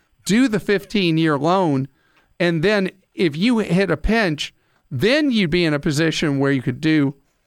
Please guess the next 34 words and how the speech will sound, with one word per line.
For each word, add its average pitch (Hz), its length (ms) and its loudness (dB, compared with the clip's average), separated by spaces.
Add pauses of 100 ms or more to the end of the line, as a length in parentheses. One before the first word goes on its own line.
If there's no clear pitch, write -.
(300)
if 151 200 -4
you 143 80 0
had 208 580 0
to, 123 460 0 (480)
a 147 80 0
loan 160 420 0
from 139 540 0 (300)
a 139 60 0
retirement 139 460 0
account 135 380 -2
or 165 400 2 (640)
a 147 120 2
withdrawal 143 680 0
of 131 100 -2
a 131 60 0
small 151 340 0
amount 139 400 0
so - 140 -4
you 139 160 0
could 131 220 -2
ride 143 440 0 (520)
a 151 60 0
little 151 240 2
bit 143 140 0
of 135 80 0
cash 143 360 -2
flow 139 280 0
thing. 117 460 -2 (580)
But 143 360 0
I'd 208 260 -2
say 185 220 2
the 139 140 -2
best 202 360 0
move, 143 320 0